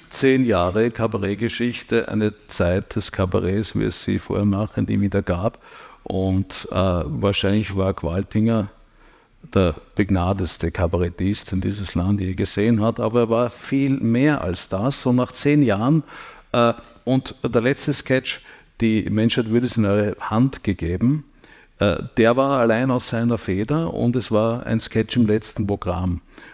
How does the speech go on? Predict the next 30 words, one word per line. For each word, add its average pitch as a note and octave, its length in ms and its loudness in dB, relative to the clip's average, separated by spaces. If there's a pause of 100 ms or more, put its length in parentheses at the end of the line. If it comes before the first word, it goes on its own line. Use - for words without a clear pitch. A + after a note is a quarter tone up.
(160)
Und, A#2 640 2
äh, A#2 320 0 (420)
diese C#3 320 2
wunderbare C3 460 4
Gruppe E3 300 0
hat D3 80 -2
sich D#3 120 0
nach C#3+ 160 0
zehn D#3 320 0
Jahren A#2 260 2
auch D3+ 140 0
ohne D#3+ 260 2
Streit, B2+ 640 0
es D#3 180 0
war F3+ 120 4
vorbei. B2+ 540 0 (440)
Und, C3 560 2
äh, A#2+ 340 0 (600)
Gwaltinger C3+ 500 2
wollte D3 220 2
auch B2 80 -6
woanders C3 420 0
hin. F#3 220 4
Er D#3+ 100 2
hat D3+ 140 -2
auch - 160 -4
gesehen, C#3 420 2
dass D#3+ 220 -2
der C3+ 100 0
Erfolg A2+ 600 -2